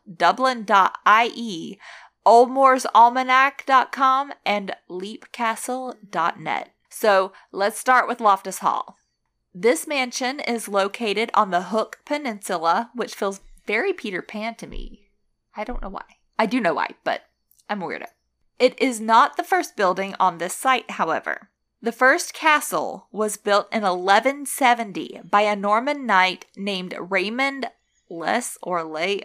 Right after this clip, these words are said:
I mean, he's from Normandy, so I'm gonna say Less. Gross, or Gross, G R O S. He changed his last name to Redmond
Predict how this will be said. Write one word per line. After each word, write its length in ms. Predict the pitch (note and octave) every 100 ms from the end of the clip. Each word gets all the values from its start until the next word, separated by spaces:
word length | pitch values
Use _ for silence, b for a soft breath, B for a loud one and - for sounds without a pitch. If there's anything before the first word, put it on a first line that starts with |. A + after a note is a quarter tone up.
| -
I 120 | E3+
mean, 180 | D#3+ F3+ _ _ _
he's 240 | F#3 F#3
from 160 | F3 E3+
Normandy, 260 | D#3+ G2+
so 140 | - E3
I'm 20 |
gonna 140 | E3+
say 100 | F3
Less. 320 | D#3+ C#3 - - B B B _ F#3 _ _ -
Gross, 460 | G#3 G#3+ - - -
or 140 | G3 F3+
Gross, 400 | F#3 G#3+ C#4+ - _
G 160 | - G#3
R 160 | G3+
O 80 | F3+
S. 380 | G3+ B3 - - _ _ _ - B B B B
He 220 | A#3+ C4+ B3+
changed 480 | - C#4 D#4 G#4
his 220 | G4+ F#4+ D4
last 320 | C4+ B3 A#3
name 320 | G3+ G3+ G#3
to 180 | - G#3
Redmond 600 | F3+ D3+ F#3 G#3 C4+ C#4